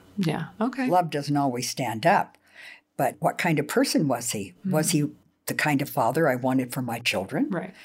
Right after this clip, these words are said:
Speaker 2: Was he a companion I wanted to spend my life with?
Speaker 1: Mm-hmm.
Speaker 2: And, you know, he was so kind and so good and so brilliant and so funny and a good provider. And, I mean, he had everything going if you take the emotion out and look at him.
Speaker 1: Mm-hmm.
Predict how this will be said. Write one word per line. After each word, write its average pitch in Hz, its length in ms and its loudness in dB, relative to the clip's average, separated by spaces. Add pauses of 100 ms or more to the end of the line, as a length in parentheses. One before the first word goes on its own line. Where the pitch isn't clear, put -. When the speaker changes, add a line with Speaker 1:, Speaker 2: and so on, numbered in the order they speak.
(160)
Speaker 2:
Was 135 220 -4
he 135 100 -2
a 131 40 -4
companion 147 640 -2
I 135 100 0
wanted 135 220 0
to 135 60 -8
spend 139 300 -2
my 104 160 -2
life 101 360 -4
with? 294 220 2 (100)
Speaker 1:
Mm-hmm. 175 260 -4 (200)
Speaker 2:
And, 120 360 -8
you 165 120 -2
know, 143 200 -2
he 139 180 -4
was 127 220 -8
so - 440 0
kind 127 480 -4
and 113 140 -6
so 165 260 0
good 127 380 -4
and 120 120 -10
so 160 220 0
brilliant 127 480 -2
and - 100 -8
so 160 140 0
funny 135 540 0
and 117 180 -6 (320)
a 139 80 0
good 156 300 2
provider. 131 600 2
And, 120 260 -4 (340)
I 180 40 -8
mean, 170 140 -2
he 185 160 -2
had 190 340 -4
everything 190 560 0
going 160 720 0
if - 180 -6
you 160 80 -4
take 165 280 -2
the 160 100 0
emotion 151 400 -2
out 160 180 -2
and 151 120 -4
look 214 240 -2
at - 160 -2
him. 196 260 -6
Speaker 1:
Mm-hmm. 170 260 -6